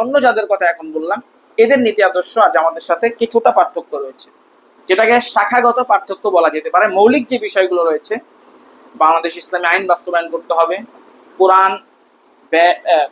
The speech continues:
কোরআনী আইন অনুযায়ী সংসদ চলবে, ব্যাংক চলবে, বিচারালয় চলবে, সব চলবে। এই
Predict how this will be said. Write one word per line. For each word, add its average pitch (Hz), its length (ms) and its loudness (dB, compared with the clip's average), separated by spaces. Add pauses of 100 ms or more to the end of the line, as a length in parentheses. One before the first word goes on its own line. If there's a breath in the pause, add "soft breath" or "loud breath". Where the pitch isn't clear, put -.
কোরআনী 226 300 4 (100)
আইন 190 120 0 (100)
অনুযায়ী 185 320 -4
সংসদ 170 260 -4 (120)
চলবে, 175 240 4
ব্যাংক 175 260 0 (120)
চলবে, 175 180 2 (120)
বিচারালয় 180 480 4
চলবে, 170 180 -6
সব 202 220 0 (120)
চলবে। 196 220 -2 (520)
এই 277 180 2